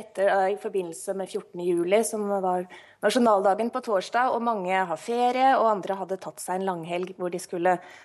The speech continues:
være sammen med familie og venner og hygge seg, og så ble det da isteden, eh, denne terrorhandlingen som resulterte i en nasjonal landesorg. Og vi ser at både sorg og solidaritet med ofrene står veldig sentralt, både i mediene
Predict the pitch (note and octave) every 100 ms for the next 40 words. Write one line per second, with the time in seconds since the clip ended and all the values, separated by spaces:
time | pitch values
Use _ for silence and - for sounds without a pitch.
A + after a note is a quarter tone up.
0 | _ B3+ A#3+ G3+ G3 F#3+ A3 G3+ F#3 G#3
1 | F#3+ F#3 G#3 F#3+ D#3 G#3+ C4 G#3 - -
2 | F3 D#3+ F#3 E3+ F3+ - D#3+ D3+ F3+ F#3
3 | - - - - _ G#3+ G3+ F#3+ F#3+ F#3+
4 | F#3+ - - G#3 F3+ F3 A3 A#3 A3+ A3+
5 | A3 A3+ A3+ A#3 A3+ G3+ F#3+ G3 F#3 E3+
6 | D#3 G3 F3 E3+ F3+ E3+ G#3 F#3+ E3+ G3
7 | - - F#3+ E3 D#3 - G#3 C4+ G#3+ -
8 | - - - G3+ G3+ G3 F3+ F3 F3 F#3
9 | F#3 - G3+ A3 G#3+ F#3+ - G#3 G3 F#3+
10 | F3+ F3 E3+ G3+ F3 - F#3+ G3+ C#4 D4+
11 | A#3 A3+ A3 G3+ G3 G3+ G#3 - - -
12 | - B3 A3+ B3+ C4+ C#4+ C#4+ A3+ G3+ G#3
13 | F#3 F3 F#3+ F#3+ A3+